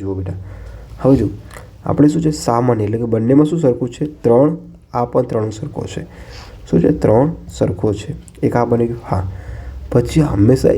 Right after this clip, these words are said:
એ યાદ રાખવાનું બેટા કે સંખ્યા પોતે પણ શું હોય છે? સામાન્ય હોય છે. એટલે કે શું આવે બેટા જવાબ આપણો?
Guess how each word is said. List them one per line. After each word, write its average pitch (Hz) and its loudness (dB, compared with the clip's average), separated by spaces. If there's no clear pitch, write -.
એ - -
યાદ 131 4
રાખવાનું 117 -6
બેટા 113 -4
કે 143 -10
સંખ્યા 110 0
પોતે 117 4
પણ 123 2
શું 143 6
હોય 123 4
છે? 131 2
સામાન્ય 110 2
હોય 101 4
છે. 98 0
એટલે 107 4
કે 123 2
શું 139 2
આવે 127 4
બેટા 120 4
જવાબ 113 4
આપણો? 127 2